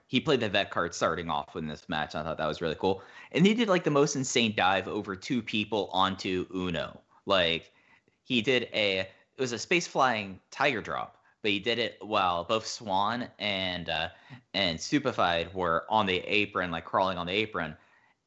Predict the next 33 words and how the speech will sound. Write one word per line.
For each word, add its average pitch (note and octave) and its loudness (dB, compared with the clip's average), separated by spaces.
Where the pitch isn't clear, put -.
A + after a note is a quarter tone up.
and G#2+ 0
over E3+ 0
them, G#2 -2
cleared D3+ -2
them D#3 -4
completely, A2 -2
and G#2+ 2
landed G#2+ 2
right G2 0
onto F#2 -6
Uno. C#2+ -8
It - -6
was G2+ -4
one A2 -2
of G2+ -2
the G2 -2
more F#2+ 0
insane F#2+ -2
things D2+ -6
I've D#2 -6
ever D2 -8
seen. G2 0
And B2+ 0
then D#3 2
I, B2 2
maybe A#2+ 2
this E3 -4
is D3 -4
me C3 0
being B2+ -2
a G#2+ -2
moves G#2+ -2
head, E2 0